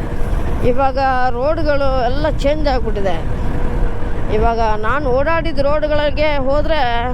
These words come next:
"ಅಯ್ಯೋ, ಯಾವ ರೋಡಿಗೆ ಬಂದೆ?" ಅಂತಲೇ ಕನ್ಫ್ಯೂಸ್ ಆಗಿಬಿಡುತ್ತೆ, ಹಂಗಾಗ್ಬಿಟ್ಟಿದೆ ಇವಾಗ. ಹಾಗಾಗಿ ಸ್ವಲ್ಪ ಕನ್ಫ್ಯೂಸ್ ಆಗೋದು ಬೇಡ, ಇರಲಿ, ಅದ್ರ ಪಾಡಿಗೆ ತೋರಿಸ್ತಾ ಇರುತ್ತಲ್ಲ ಅಂತ ಹೇಳಿಬಿಟ್ಟು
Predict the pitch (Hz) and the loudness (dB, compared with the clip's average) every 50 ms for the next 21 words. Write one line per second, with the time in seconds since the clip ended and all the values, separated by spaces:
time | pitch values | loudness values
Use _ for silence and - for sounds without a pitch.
0 | - - - - 233 247 262 269 277 269 269 262 240 226 247 285 - 214 208 208 | -2 -2 0 -2 -2 -2 0 0 2 2 2 2 2 0 0 0 0 0 0 0
1 | 190 - 262 233 - 233 240 240 233 - - - 277 269 269 294 254 233 233 262 | 0 0 0 0 0 0 0 0 0 0 0 0 0 0 0 0 0 0 0 -2
2 | 254 269 269 294 262 262 233 214 233 - - 214 208 214 226 220 220 262 277 285 | -2 0 -2 0 0 0 0 2 0 0 0 0 0 0 0 0 0 0 0 0
3 | 262 226 226 202 196 190 180 170 160 - - - - - - - - - - - | -2 0 0 0 0 0 0 0 0 0 -2 -2 -2 -2 -2 -2 -2 -2 -2 0
4 | - - - - - - 247 269 294 294 320 320 302 294 294 302 285 - 294 285 | -2 0 0 0 0 2 2 2 2 2 0 0 0 0 0 0 0 0 0 -2
5 | 277 285 302 294 269 - - - - - - - - - - - - - - - | 0 0 0 0 0 0 -2 -4 -4 -4 -4 -2 0 0 0 2 2 2 2 0
6 | - - - - - - - 285 311 294 302 349 330 302 311 302 285 285 277 - | 0 0 -2 -2 -2 0 0 0 0 0 2 2 2 2 2 2 2 0 0 0
7 | 240 254 262 262 262 220 214 214 208 196 262 269 339 359 370 370 294 277 269 262 | -2 -2 0 0 0 0 0 -2 -2 -2 -2 -2 0 0 0 2 2 0 0 0
8 | 247 247 240 - - - - - - - - - - - - - - - - - | 0 -2 -2 -2 -4 -4 -4 -2 -2 0 0 0 0 0 -2 -2 -2 -2 -2 -2
9 | - - - - - - 269 277 277 285 - 285 294 302 302 302 294 233 - 269 | 0 0 0 0 0 2 2 0 0 0 0 0 0 0 0 0 0 0 0 0
10 | 285 277 - - - 277 254 254 - - 233 208 208 185 - - - - - - | 0 0 0 0 0 0 0 0 0 0 0 0 0 0 0 -2 -4 -2 -2 -2
11 | - - - - - - - - - - - - - - - 208 220 - - - | -2 -2 -2 0 0 0 0 0 0 -2 -2 0 0 0 0 2 0 0 2 2
12 | 240 277 285 254 254 - - 302 269 202 175 - | 0 0 0 -2 -2 -2 0 0 0 0 0 -2